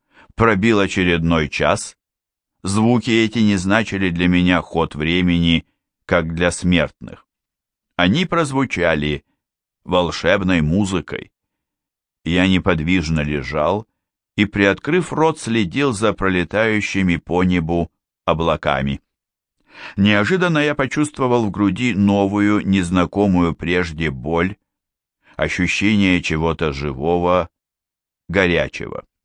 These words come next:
Это ощущение переместилось по сосудам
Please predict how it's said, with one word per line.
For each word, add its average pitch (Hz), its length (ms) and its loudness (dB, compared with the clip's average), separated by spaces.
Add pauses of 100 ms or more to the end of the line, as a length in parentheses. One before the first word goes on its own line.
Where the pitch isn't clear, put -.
(500)
Это 107 280 2
ощущение 98 760 0
переместилось 87 880 0
по 85 160 -2
сосудам 87 720 -2